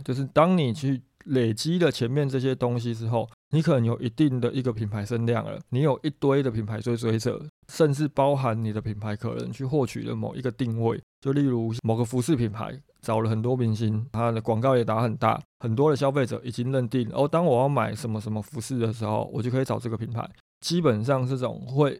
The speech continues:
因为某些定位，又或者他对这个品牌已经有一些基本认知，而想要购买什么产品的时候，会想到他，这个就叫做品牌的流量。以及你找了代言人，这个也算是品牌的流量。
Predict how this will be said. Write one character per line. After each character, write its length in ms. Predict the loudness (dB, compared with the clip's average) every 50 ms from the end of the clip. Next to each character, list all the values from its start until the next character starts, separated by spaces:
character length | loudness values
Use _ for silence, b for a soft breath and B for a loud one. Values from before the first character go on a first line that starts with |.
| _ _
因 340 | -2 -2 0 0 0 2 2
为 160 | 2 2 2 0
某 240 | 0 2 2 4 4
些 180 | 4 4 4 4
定 320 | 4 2 0 0 0 0
位， 160 | 0 0 -2 -2
又 120 | -2 0
或 160 | 2 2 2
者 100 | 2 0
他 160 | -2 -2 -2 -2
对 220 | 0 2 2 2
这 100 | 2 0
个 60 | -2
品 160 | -2 -2 -2
牌 180 | -2 -4 -4 -4
已 100 | -6 -8
经 180 | -8 -6 -4 -4
有 160 | -2 -2 -2
一 20 | -2
些 120 | -4 -4
基 180 | -6 -6 -6 -4
本 220 | -4 -4 -2 0
认 180 | 0 0 0 -2
知， 340 | -4 -4 -4 -6 -6 -8 -6 -2
而 260 | 0 2 2 2 0 -2 -8 _ -14
想 260 | -6 -4 -2 -2 0
要 160 | 0 0 -2
购 220 | 0 2 2 2 2
买 260 | 2 0 -4 -4 -8
什 160 | -10 -8 -6
么 80 | -6 -4
产 200 | -4 -2 -2 -2
品 180 | 0 -2 -2 -2
的 100 | -4 -4
时 140 | -4 -4
候， 240 | 0 2 2 2 0 B B B B -8
会 80 | -4
想 160 | -2 -2 0
到 160 | 0 0 0 0
他， 200 | 0 0 -2 -4 b b b b b b
这 140 | 0 2 2
个 80 | 4
就 140 | 2 2 2
叫 160 | 0 0 2
做 120 | 2 0 0
品 140 | 0 0 -2
牌 160 | -2 -4 -4
的 140 | -4 -2 -2
流 160 | -2 0 2
量。 200 | 2 0 0 -2 -6 _ _ _ _
以 120 | -2 -2
及 240 | -2 0 0 0 2
你 180 | 2 2 2 2
找 200 | 2 2 2 2
了 100 | 2 2
代 180 | 2 2 2
言 240 | 4 2 2 0 0
人， 200 | -2 -2 -4 -8 -4
这 160 | -2 -2 0
个 100 | 0 -2
也 220 | -2 -4 -4 -4 -2
算 320 | 2 2 2 4 2 0
是 220 | -2 -2 -4 -4 -4 -6 -8
品 180 | -8 -6 -6 -6
牌 160 | -4 -4 -4
的 100 | -2 -2
流 180 | 0 0 0 2
量。 200 | 2 0 0 0